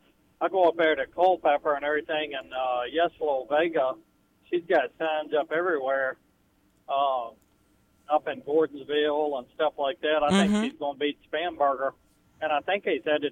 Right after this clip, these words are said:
Speaker 1: tenth district in Virginia is gonna go to Republicans too, from what I was looking at. But, I mean, Nevada, we,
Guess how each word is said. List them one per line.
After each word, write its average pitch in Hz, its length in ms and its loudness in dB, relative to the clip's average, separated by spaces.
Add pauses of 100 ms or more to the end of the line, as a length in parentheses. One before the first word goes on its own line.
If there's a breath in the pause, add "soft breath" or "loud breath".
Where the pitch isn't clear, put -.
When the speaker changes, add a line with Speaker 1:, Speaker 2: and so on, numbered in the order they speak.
Speaker 1:
tenth 220 260 -4
district 139 460 -4
in 139 160 -8
Virginia 139 480 -8
is 131 140 -8
gonna 143 180 -10
go 143 200 -2
to 135 180 -2 (880)
Republicans 147 600 -2 (120)
too, 170 340 0
from 131 140 -12
what 135 140 -4
I 135 100 -2
was 120 160 -6
looking 160 300 -4
at. 135 260 -6
But, 139 160 0
I 143 80 0
mean, 156 280 -6
Nevada, 185 600 4 (960)
we, 185 260 2